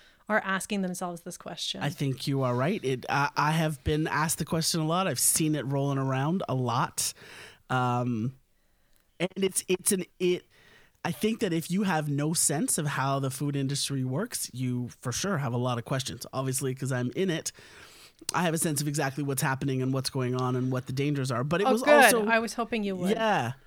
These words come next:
Speaker 2: Yeah, for sure. I feel like it's really important for everybody to know that any frontline food worker, any chef, any cook,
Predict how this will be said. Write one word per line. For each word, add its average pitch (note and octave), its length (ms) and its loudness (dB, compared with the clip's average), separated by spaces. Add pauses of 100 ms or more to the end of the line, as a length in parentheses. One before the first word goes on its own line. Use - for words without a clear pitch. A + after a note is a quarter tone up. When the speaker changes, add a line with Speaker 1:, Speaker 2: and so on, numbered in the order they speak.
(220)
Speaker 2:
Yeah, G3+ 380 2
for F3+ 220 -2
sure. F#3 400 2
I F#3 120 2
feel A#3+ 160 0
like A#3 160 0
it's F3+ 160 -2
really A3 320 0
important D3 420 -2
for C3 160 -4
everybody D#3+ 640 0
to B2+ 100 -2
know A#2+ 340 0 (360)
that C#3 240 -2
any G3 320 2
frontline D3+ 720 -2
food D#3+ 400 -2
worker, C#3+ 420 -2
any D#3+ 300 0
chef, E3 500 0
any C3+ 200 -2
cook, G#3 340 -6